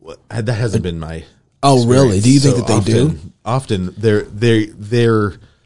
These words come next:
Speaker 2: How do you think they give up the beginning?
Speaker 1: Um, by saying, "Well, it's a literary construct. It's a,"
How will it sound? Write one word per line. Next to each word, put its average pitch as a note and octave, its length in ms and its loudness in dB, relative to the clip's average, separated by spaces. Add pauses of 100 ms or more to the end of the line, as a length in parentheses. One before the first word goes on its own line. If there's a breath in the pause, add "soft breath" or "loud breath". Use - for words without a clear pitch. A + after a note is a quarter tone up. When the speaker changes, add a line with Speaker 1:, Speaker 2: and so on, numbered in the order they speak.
(180 soft breath)
Speaker 2:
How F3+ 160 0
do G3+ 60 0
you F#3+ 80 -2
think E3 140 0
they D#3 80 0
give B2+ 160 0
up A#2+ 120 -4
the G#2 80 -6
beginning? F2 440 -8 (680)
Speaker 1:
Um, A2 480 -2 (100)
by F2+ 440 -6 (280)
saying, E2 380 -8
"Well, F2 160 -8
it's E2+ 100 -16
a D#2+ 60 -14
literary D#2+ 480 -6
construct. F2+ 680 -6
It's - 200 -20 (100)
a," D#2 360 -12